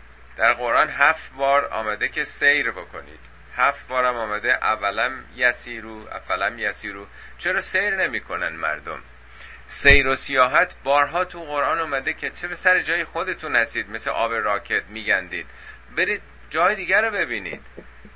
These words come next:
از این پیلهٔ خودتون بیاین بیرون، برید تاریخ اقوام گذشته رو بررسی کنید، ببینید سرنوشت اونایی که تکذیب کردن این مسئله رو به کجا رسید.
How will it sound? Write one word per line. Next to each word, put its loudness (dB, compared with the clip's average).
از 6
این -10
پیلهٔ -4
خودتون -8
بیاین -2
بیرون، -6
برید 0
تاریخ -2
اقوام -2
گذشته -4
رو 0
بررسی 0
کنید، -8
ببینید -10
سرنوشت 0
اونایی -4
که -6
تکذیب -2
کردن 2
این -10
مسئله -2
رو -2
به -8
کجا -4
رسید. -6